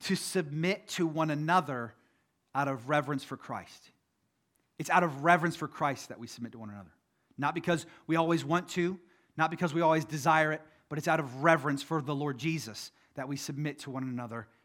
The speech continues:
as a body. We've, we've, as a church, formalized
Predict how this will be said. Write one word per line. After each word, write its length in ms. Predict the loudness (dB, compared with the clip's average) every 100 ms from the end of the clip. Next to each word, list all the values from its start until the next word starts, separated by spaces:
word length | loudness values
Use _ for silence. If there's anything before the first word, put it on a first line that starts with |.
| _ -6
as 180 | -6
a 60 | -4
body. 400 | -2 0 -2 -8 _ _ _ _ _ _ _ -2
We've, 220 | -2 -2 -10 -20 _ _ _
we've, 400 | 2 4 4 2
as 160 | -2 -4
a 40 |
church, 280 | 0 0 0 -8
formalized 920 | -2 6 8 10 10 8 6 2